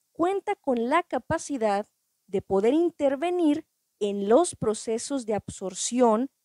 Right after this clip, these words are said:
de los carbohidratos que consumimos en nuestra dieta, lo cual nos ayuda a evitar la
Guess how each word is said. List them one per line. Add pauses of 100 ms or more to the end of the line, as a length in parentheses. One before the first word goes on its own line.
(100)
de
los
carbohidratos (280)
que
consumimos
en
nuestra
dieta, (1080)
lo
cual
nos
ayuda (240)
a
evitar (240)
la